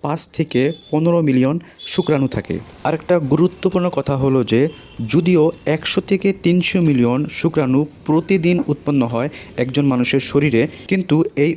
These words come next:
উৎপন্ন হওয়া শুক্রাণুগুলো পরিপক্ক হয় না বা ইমম্যাচিওর থাকে। এই শুক্রাণুগুলো ম্যাচিওর হওয়ার জন্য বা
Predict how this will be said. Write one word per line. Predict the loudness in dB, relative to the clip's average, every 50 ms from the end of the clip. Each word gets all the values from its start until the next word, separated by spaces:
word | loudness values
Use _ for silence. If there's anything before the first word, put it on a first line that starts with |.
| -4 -4 -4
উৎপন্ন | -4 -2 -2 -2 0 0 2 2 2
হওয়া | 2 0 0 -2 -4 -6 -8 -8 -8
শুক্রাণুগুলো | -6 -2 0 0 0 0 0 0 2 2 2 0 -2 -4 -12 _ _ _ -4 -2
পরিপক্ক | 0 0 0 -2 -4 -4 -2 -2 -2 0
হয় | -2 -2 -2 -2
না | -4 -6 -6 -4
বা | -4 -4 -4 -6 -8 -14 -12 -6 -2 0
ইমম্যাচিওর | 2 2 2 2 2 2 2 2 2 0
থাকে। | -2 -4 -4 -4 -6 -6 -8 -16 -20 -20 -20 -20 -18 -6 -2 0 2
এই | 2 2 0
শুক্রাণুগুলো | -2 0 0 2 0 2 2 2 2 4 4 4 2 2 -2 -4 -2 0
ম্যাচিওর | 2 2 2 2 2 2 2 2 2
হওয়ার | 0 0 0 0 0
জন্য | 0 2 0 0 0 -2
বা | -2